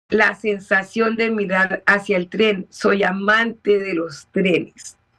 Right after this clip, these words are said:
Ese ruido, esa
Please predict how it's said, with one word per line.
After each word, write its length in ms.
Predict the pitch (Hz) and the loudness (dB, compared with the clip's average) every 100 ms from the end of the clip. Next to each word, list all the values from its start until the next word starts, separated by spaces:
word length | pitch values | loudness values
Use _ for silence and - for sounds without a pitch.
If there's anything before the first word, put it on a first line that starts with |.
| - _ - | -20 _ 4
Ese 400 | 220 220 220 208 | 4 4 0 0
ruido, 1040 | 190 202 254 269 233 208 190 185 180 180 - - - - | -2 -2 0 0 0 -4 -4 0 0 -2 -10 -16 -6 2
esa 880 | 226 226 226 - 226 220 214 202 | 4 2 -2 0 2 4 2 0